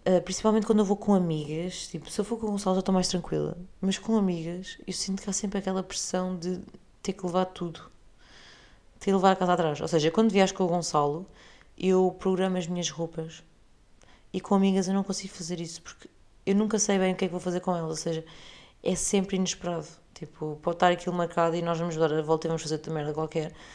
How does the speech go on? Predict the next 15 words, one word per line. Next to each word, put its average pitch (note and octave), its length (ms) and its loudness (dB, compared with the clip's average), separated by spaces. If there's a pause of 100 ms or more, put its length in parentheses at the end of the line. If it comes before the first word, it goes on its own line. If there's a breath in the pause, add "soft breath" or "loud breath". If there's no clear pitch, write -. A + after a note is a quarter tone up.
(340 loud breath)
E G3+ 60 6
então A3+ 340 6
eu - 80 2
sinto A3+ 140 0
que - 0 -
tenho A3+ 120 2
que A3+ 60 -2
levar A3 260 4 (220)
o G3 80 -8
guarda-roupa G3+ 680 12
atrás. E3 500 2 (1200)
Ah, G3 600 8 (1000)
e F#3 100 6
é F#3 80 8
isto. - 320 -2